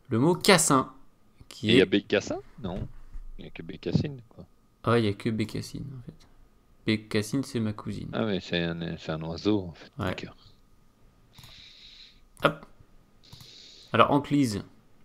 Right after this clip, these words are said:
Speaker 1: Alors, plénier, plénière. Assemblée, tous les membres sont convoqués.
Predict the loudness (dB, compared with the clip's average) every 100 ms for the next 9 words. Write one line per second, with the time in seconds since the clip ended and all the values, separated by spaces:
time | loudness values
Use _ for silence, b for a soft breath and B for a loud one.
0 | -20 -20 b b b b _ _ -10 -8
1 | 4 8 8 8 6 2 4 2 0 -2
2 | -14 -20 -20 -20 _ _ -20 _ _ _
3 | _ _ -6 -2 0 2 4 2 -2 -4
4 | -4 -4 -6 -10 -8 -6 -4 0 2 0